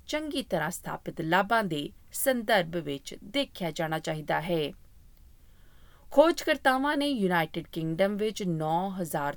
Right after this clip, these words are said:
ਤੋਂ ਵੱਧ ਔਰਤਾਂ ਦੇ ਡਾਟਾ ਦੀ ਜਾਂਚ ਕੀਤੀ, ਜਿਨ੍ਹਾਂ ਨੇ ਵੀਹ ਅਤੇ ਉਣੰਜਾ ਸਾਲ ਦੀ ਉਮਰ ਦੇ ਵਿਚਕਾਰ ਛਾਤੀ ਦਾ ਕੈਂਸਰ ਵਿਕਸਿਤ ਕੀਤਾ ਸੀ ਅਤੇ ਅਠਾਰਾਂ ਹਜ਼ਾਰ ਤੋਂ ਵੱਧ ਮੇਲ ਖਾਂਦੀਆਂ ਛਾਤੀ ਦੇ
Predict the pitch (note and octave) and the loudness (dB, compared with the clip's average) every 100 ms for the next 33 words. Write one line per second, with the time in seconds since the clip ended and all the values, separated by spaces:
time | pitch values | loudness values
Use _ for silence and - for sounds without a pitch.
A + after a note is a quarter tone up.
0 | - D3+ D3 F#3+ F#3+ - D#3 D3 - F3+ | -4 -4 2 2 0 -2 -2 -2 -2 -4
1 | F3+ F#3+ E3+ D3 C#3 D#3+ D#3+ F3+ E3+ F3 | -2 -4 -2 -4 -4 -6 -4 -4 -2 -2
2 | C#3+ C#3+ - D#3 - E3 - - - - | -2 -2 -10 -10 -8 -8 -10 -20 -20 -20
3 | - - - F3+ G#3+ A3 A3 A3+ A#3 E3 | -20 -20 -8 -2 2 4 4 0 -4 -4
4 | F3 G3+ A3+ - - - E3+ E3+ D3+ E3+ | -4 -4 -6 -12 -8 -2 -2 -2 -4 -2
5 | E3+ F3+ F#3 A3 G3 F3 C#3+ D3+ D#3+ E3 | 0 0 0 -2 -2 -2 -2 -4 -6 -2
6 | E3+ F#3 F3 D3+ C#3+ - G#3+ F3 - - | 2 2 2 -4 -4 -6 -2 0 -2 -8
7 | - - - - A#3 A#3 - B3+ B3+ B3+ | -20 -20 -12 0 0 0 -6 -2 -2 0
8 | G3 C#3+ D3 - E3 E3 G3 A3+ - E3 | 0 0 0 -2 -2 -2 -2 0 0 -4
9 | - D#3+ - D3+ - D#3+ C3+ - - - | -6 -12 -2 -2 0 -2 -2 -10 -20 -20
10 | - - - - E3 D#3+ D3+ - E3+ F3 | -20 -20 -20 -6 -4 -2 -4 -2 2 4
11 | G#3 A3+ G#3 E3+ C#3+ C#3+ - C#3+ F#3+ F3 | 4 2 -2 -2 0 -2 -4 -4 0 0
12 | C3 C#3+ - - - G3+ A3 B3 C#4+ D4 | -2 -8 -12 -20 -10 -4 0 2 2 0
13 | - D#3+ F#3 E3 F3 G3 - F3+ F3+ A3 | -4 -6 -4 -2 -2 -2 -4 -4 -4 -10
14 | G3+ G3+ | -6 -6